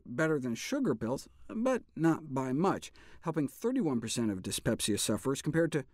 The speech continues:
twenty-six percent helped by placebo. In other words, five percent better than nothing. These so-called proton pump inhibitors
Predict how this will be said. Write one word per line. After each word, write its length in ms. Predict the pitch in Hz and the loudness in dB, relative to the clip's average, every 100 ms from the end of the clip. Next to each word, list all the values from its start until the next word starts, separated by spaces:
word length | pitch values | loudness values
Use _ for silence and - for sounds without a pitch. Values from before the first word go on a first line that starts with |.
| - | -18
twenty-six 680 | - - 160 147 - 226 - | -10 -2 0 0 -2 -2 -2
percent 340 | - 135 151 127 | -4 2 4 4
helped 220 | 113 107 | 0 0
by 180 | 127 123 | 0 0
placebo. 680 | - 147 - 277 151 - - - - - 73 | -2 -4 2 2 4 0 -8 -16 -16 -14 -6
In 120 | 170 190 | 0 0
other 160 | 180 | 2
words, 280 | 175 156 - - - - | 0 0 -6 -18 -20 -6
five 200 | 185 190 | 2 2
percent 260 | 170 165 135 | 2 -2 2
better 300 | 151 147 135 | 2 2 0
than 720 | 143 143 135 131 151 143 147 | -2 0 0 2 2 2 2
nothing. 520 | 165 151 - - - - - - - - - - - - - | 0 -2 -4 -10 -10 -18 -20 -20 -20 -20 -20 -20 -20 -20 -2
These 160 | 196 - | 0 2
so-called 380 | - 156 - | 0 0 -2
proton 520 | - 220 240 208 180 156 | -2 -2 0 0 0 -2
pump 280 | - 131 | 0 0
inhibitors 640 | - 123 - 123 113 - | 0 -2 -2 0 0 -2